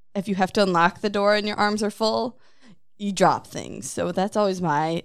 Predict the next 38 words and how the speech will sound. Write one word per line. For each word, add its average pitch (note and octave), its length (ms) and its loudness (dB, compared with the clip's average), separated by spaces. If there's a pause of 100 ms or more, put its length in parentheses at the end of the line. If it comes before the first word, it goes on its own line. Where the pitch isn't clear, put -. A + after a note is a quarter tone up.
thing G3 180 0
is, F3+ 140 -2
like, F3 160 0
when E3+ 100 0
people F3 320 -2
walk E3 280 2
to G3 100 -6
the F3+ 100 -4
wrong F3 240 -2
dorm, E3+ 480 -2 (880)
which A#3 240 2
is A3 140 -2
gonna C4 220 2
happen, G3 680 -2 (240)
just A#3 200 -4
don't A3+ 220 4
carry, B3+ 360 0
like, - 180 -4
hundreds G3 420 -4
of F3+ 80 -6
pounds G#3+ 360 -2
with G3+ 280 -2
it. D#3+ 280 -4 (480)
'Cause A#3+ 120 -4
I, G3+ 160 2 (160)
like, G#3+ 240 -2
eighty C4+ 240 6
percent A3 320 0
of E3+ 40 -10
people, G3 400 0
even G#3+ 320 2
when, G#3+ 140 0
like, G3+ 180 -2
someone F3+ 380 -2
guides E3+ 400 0
them, G3+ 240 2
end F#3+ 160 2
up E3+ 240 0